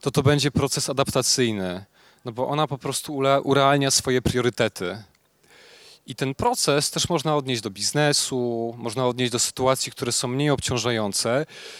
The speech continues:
I ja bym teraz chciał, żeby każde z Państwa przez chwilę pomyślało, czy na pewnym etapie Waszego życia Wam się zdarzyło doświadczyć czegoś podobnego, albo czy na przykład w Waszym doświadczeniu teraz jest możliwy, mm, możliwe dokonanie takiego procesu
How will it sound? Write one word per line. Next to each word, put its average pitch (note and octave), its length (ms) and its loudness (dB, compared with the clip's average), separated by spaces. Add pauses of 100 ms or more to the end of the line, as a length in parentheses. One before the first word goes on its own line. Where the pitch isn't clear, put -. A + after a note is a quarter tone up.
(120)
I A2+ 60 -2
ja F3+ 100 6
bym B3 140 0
teraz G#3+ 220 2
chciał, G3 200 2
żeby E3+ 220 0
każde F3 340 2
z - 80 -2
Państwa D#3 320 0
przez - 200 -8
chwilę F3+ 240 0
pomyślało, C3 760 4 (420)
czy F#3 480 2 (180)
na C3+ 180 -4
pewnym E3 360 0
etapie D#3 280 -4
Waszego C#3 340 0
życia C#3+ 280 2
Wam D#3 240 4
się - 160 0
zdarzyło G#2+ 480 -4
doświadczyć G#2 600 0
czegoś G#2 240 -2
podobnego, A#2 680 2 (320)
albo D3+ 200 2
czy - 140 -2
na D#3 100 2
przykład - 560 0 (300)
w A#2+ 60 -8
Waszym C#3+ 300 4
doświadczeniu C3+ 680 0
teraz C#3 400 4
jest A2 140 -2
możliwy, G#2 420 -2
mm, G#2 720 -4
możliwe A2+ 380 -4
dokonanie C#3 400 0
takiego G#2+ 260 -4
procesu G2+ 540 -6